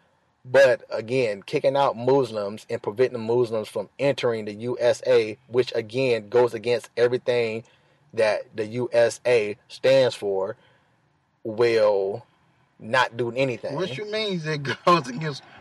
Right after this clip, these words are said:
Speaker 2: what they stand
Speaker 1: Because,
Speaker 2: for?
Speaker 1: again, yes, we do know America is an enemy to America. Yes, we know this.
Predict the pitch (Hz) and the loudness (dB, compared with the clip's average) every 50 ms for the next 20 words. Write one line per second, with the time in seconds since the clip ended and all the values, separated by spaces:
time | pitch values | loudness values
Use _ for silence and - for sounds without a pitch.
0 | - - 151 139 135 147 147 131 - - - 147 156 147 147 135 - 196 190 180 | -12 -8 -6 -4 -2 0 -2 -2 -2 -4 -2 0 2 2 0 2 6 6 6 8
1 | - 151 151 143 135 127 160 185 202 180 139 113 107 113 135 139 - _ _ _ | 8 6 4 4 4 2 4 6 6 6 6 4 2 0 -2 -6 -12 _ _ _
2 | _ _ - 123 123 165 185 202 214 202 - 165 170 202 196 214 226 226 208 208 | _ _ -10 -2 4 6 6 6 6 4 2 -2 -6 -4 -2 0 0 2 2 4
3 | 208 196 185 170 147 139 139 156 165 - - - _ _ _ _ _ _ _ _ | 6 8 8 8 6 6 2 0 -2 -8 -14 -20 _ _ _ _ _ _ _ _
4 | 127 120 117 117 131 135 139 143 143 131 - 143 135 131 139 147 - _ _ _ | -2 -2 0 2 4 6 8 8 6 6 6 6 6 6 6 4 0 _ _ _
5 | _ _ _ - 117 107 113 110 - - 123 135 135 127 117 110 104 101 113 117 | _ _ _ -6 -4 -2 -2 -4 -2 0 0 0 0 -2 -4 -6 -8 -10 -10 -12
6 | - _ _ _ - 139 120 110 107 - 123 131 123 107 98 90 - 101 90 - | -14 _ _ _ -4 0 0 0 2 2 4 4 4 4 2 -2 -4 -6 -8 -8
7 | 117 - _ _ - 110 113 113 120 131 135 143 151 143 120 95 80 65 - - | -8 -12 _ _ -8 -6 -6 -4 -4 -2 2 4 6 6 4 4 0 -6 -8 -10
8 | - - | -10 -12